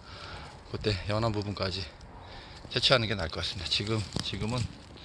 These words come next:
채취하기 너무 어려워요. 그래서 요 털들을 다 제거를 해주셔야 돼요. 이 진짜 고비 너무너무 맛있습니다. 저희 집 제사상에 들어가는,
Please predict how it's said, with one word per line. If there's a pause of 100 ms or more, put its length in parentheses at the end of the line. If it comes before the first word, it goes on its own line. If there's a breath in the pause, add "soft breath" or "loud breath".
(440 loud breath)
채취하기
너무
어려워요. (880 loud breath)
그래서
요 (600)
털들을
다
제거를
해주셔야
돼요. (1500 loud breath)
이 (200)
진짜
고비
너무너무
맛있습니다.
저희
집
제사상에
들어가는,